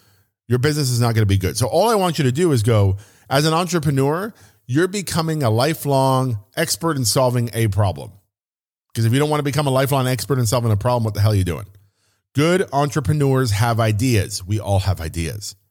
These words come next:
Great entrepreneurs solve problems. So step one, write down right now, what problem do you solve?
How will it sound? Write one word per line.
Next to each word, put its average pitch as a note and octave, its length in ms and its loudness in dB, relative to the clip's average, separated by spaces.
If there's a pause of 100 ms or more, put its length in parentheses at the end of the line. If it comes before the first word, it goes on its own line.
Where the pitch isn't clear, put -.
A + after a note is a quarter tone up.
(520)
Great A#2 300 0
entrepreneurs G2 680 0
solve D#2 320 -4
problems. F2+ 500 -2 (260)
So - 160 -2
step C#3 380 0
one, B2 420 0 (240)
write B2+ 300 0
down D3 260 0
right A2+ 340 0
now, G2+ 420 0 (420)
what A#2 280 -2
problem A2+ 600 2
do F#2+ 100 0
you F#2 220 0
solve? E2 600 -4